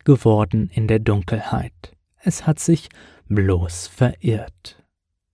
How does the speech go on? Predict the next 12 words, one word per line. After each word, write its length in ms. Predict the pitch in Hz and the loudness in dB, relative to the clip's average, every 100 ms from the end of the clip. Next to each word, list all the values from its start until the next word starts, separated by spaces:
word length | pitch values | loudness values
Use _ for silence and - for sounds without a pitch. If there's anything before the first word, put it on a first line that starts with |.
| - | -6
Doch 140 | 135 - | -4 -4
verirrtes 720 | - - - 160 156 185 - | -6 -2 4 4 6 0 2
und 180 | 196 175 | 2 4
verwirrtes 640 | 185 156 175 202 214 - | 4 2 2 2 0 4
Licht, 460 | 151 160 - - - - - - | 6 6 4 -14 -20 -18 -14 0
das 180 | 165 - | 0 4
seinen 340 | 170 165 147 | 6 6 6
Weg 300 | 170 202 175 | 4 4 2
in 140 | 147 143 | 2 4
die 120 | 151 | 4
Dunkelheit 760 | 185 208 196 127 107 104 - | 4 4 4 2 2 -2 -2
geht 460 | 107 98 - - | -4 -4 -8 -20